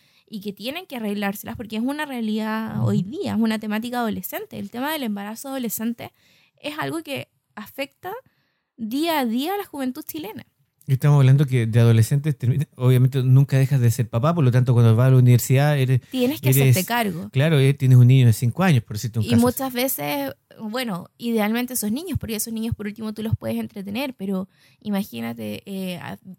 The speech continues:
Speaker 1: haber visto a, a más jóvenes mamitas yendo con los niños a las salas de clase, em, pucha, eh, es de, por lo menos a mí me, me daba mucha pena, porque significa que no tenían los recursos para poder dejarlo al cuidado de alguien más.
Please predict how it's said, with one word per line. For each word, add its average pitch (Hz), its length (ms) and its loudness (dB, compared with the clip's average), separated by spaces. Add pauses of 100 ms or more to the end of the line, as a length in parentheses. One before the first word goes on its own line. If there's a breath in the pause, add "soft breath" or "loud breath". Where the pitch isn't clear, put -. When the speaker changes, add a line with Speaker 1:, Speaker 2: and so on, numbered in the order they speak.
(300)
Speaker 1:
haber 226 280 -8
visto 220 540 -8
a, 202 480 -10 (400)
a 208 100 -10
más 196 220 -8
jóvenes 294 380 -6
mamitas 262 440 -8
yendo 262 400 -8
con 262 140 -10
los 247 100 -6
niños 247 360 -4
a 254 80 -6
las 208 160 -8
salas 254 320 -10 (320)
de 269 100 -8
clase, 320 380 -10 (640)
em, 196 520 -6 (380)
pucha, 233 460 -12
eh, 220 400 -6 (100)
es 233 220 -10
de, 240 100 -12
por - 180 -12
lo 240 100 -4
menos 277 240 -4
a 254 80 -4
mí 254 140 -4
me, 269 340 -8
me 240 180 -6
daba 254 220 -2
mucha 269 280 -8
pena, 240 400 -12 (560)
porque 226 800 -8
significa 247 500 -8
que 240 120 -8
no 320 240 -6
tenían 262 360 -8
los 247 120 -8
recursos 226 420 -12
para 196 240 -12
poder 202 260 -8
dejarlo 208 540 -12
al 202 140 -8
cuidado 202 340 -8
de 208 80 -4
alguien 196 260 -6
más. 220 280 -6